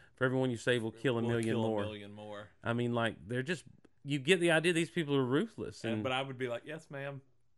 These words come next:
Speaker 2: I mean, 'cause she's she's good looking.
Speaker 1: She is good looking, and
Speaker 2: Okay, I won't save anybody
Speaker 1: I
Speaker 2: else.
Speaker 1: hope she goes, uh, "Oh, Superman."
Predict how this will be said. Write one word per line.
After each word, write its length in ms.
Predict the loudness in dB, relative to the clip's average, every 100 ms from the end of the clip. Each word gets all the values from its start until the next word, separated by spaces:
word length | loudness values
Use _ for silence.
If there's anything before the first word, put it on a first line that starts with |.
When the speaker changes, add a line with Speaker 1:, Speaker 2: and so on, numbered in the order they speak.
| _ _
Speaker 2:
I 40 | -10
mean, 160 | -10 -10
'cause 160 | -18
she's 300 | -14 -16 -16 -20 _ _ _
she's 140 | -20 -18
good 140 | -18
looking. 220 | -16 -18 -20 _ _ _ _ _ -20 -6
Speaker 1:
She 240 | 2 4
is 120 | 2
good 200 | 0 0
looking, 400 | 0 -2 -4 -10 -10 -4
and 300 | -2 -2 -4
Speaker 2:
Okay, 340 | -10 -12 -12
I 80 | -10
won't 240 | -10 -12
save 200 | -12 -12
anybody 280 | -12 -16 -6
Speaker 1:
I 80 | -4
Speaker 2:
else. 80 | 2
Speaker 1:
hope 200 | 2 0
she 100 | 0
goes, 440 | 4 4 2 -8 -2
uh, 280 | 2 2 0
"Oh, 160 | 0 -2
Superman." 800 | -2 -6 -4 -2 0 2 0